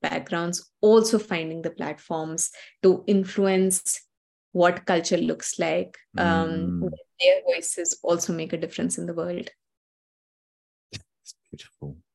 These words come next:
Speaker 2: Jigyasa. Oh my goodness. Um, so based on that personal dream, and I think almost the kind of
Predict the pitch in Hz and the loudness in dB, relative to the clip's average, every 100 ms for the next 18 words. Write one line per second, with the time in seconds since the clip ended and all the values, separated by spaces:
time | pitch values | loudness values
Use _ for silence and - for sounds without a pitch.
0 | _ - 80 82 78 - 80 _ _ _ | _ -14 -10 -10 -12 -16 -20 _ _ _
1 | _ _ _ _ - 107 101 85 80 90 | _ _ _ _ -8 -4 -4 -6 -4 -4
2 | 87 - - - 107 104 101 101 82 - | -4 -8 -14 0 2 2 0 -2 -4 -14
3 | _ _ _ _ _ _ _ _ _ _ | _ _ _ _ _ _ _ _ _ _
4 | - _ - 113 101 113 120 123 113 - | -20 _ 0 2 4 4 4 4 2 2
5 | 107 87 95 85 80 80 78 78 80 - | -4 -4 -8 -6 -4 -4 -4 -6 -6 -2
6 | 92 87 78 - 80 85 80 76 - - | 0 0 0 -2 -2 0 0 0 -4 -10
7 | - 80 76 73 - | -6 -2 -2 -4 -10